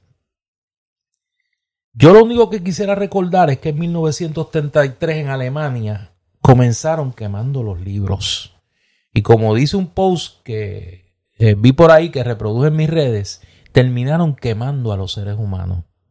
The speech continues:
Y yo no sé cuán consciente está mucha gente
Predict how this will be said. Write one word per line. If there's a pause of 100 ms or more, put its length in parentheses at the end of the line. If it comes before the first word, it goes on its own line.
(1300)
Y (540)
yo
no
sé (880)
cuán
consciente
está
mucha
gente